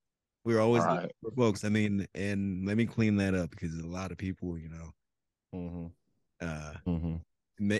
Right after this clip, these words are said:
Speaker 1: <laughs> shut up, Kevin.
Speaker 2: <laughs>
Speaker 1: Make sure that
Speaker 2: Yeah,
Speaker 1: you,
Speaker 2: you
Speaker 1: uh,
Speaker 2: gotta be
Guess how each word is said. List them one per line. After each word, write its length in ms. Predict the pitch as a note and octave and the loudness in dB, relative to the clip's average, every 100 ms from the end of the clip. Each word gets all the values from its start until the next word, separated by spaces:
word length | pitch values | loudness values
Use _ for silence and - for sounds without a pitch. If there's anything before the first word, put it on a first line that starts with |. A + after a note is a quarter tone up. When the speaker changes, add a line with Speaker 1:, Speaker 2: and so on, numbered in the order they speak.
| - | 0
Speaker 1:
<laughs> 380 | G#2+ F2 - F#2+ | -2 -2 -4 -8
shut 120 | D#2+ | -2
up, 80 | A2+ | 0
Kevin. 320 | D#3+ - D3+ | 0 0 0
Speaker 2:
<laughs> 640 | - E4+ - - - - | 2 -2 0 -4 -4 -12
Speaker 1:
Make 200 | A#2+ C3 | -4 0
sure 180 | - - | 0 2
that 80 | - | 6
Speaker 2:
Yeah, 500 | E3 E3+ F3+ F3+ F3 | 8 10 10 10 10
Speaker 1:
you, 160 | E3 C#3+ | 8 6
Speaker 2:
you 60 | |
Speaker 1:
uh, 20 | D3 | 8
Speaker 2:
gotta 220 | D#3+ | 6
be 100 | D#3 | 6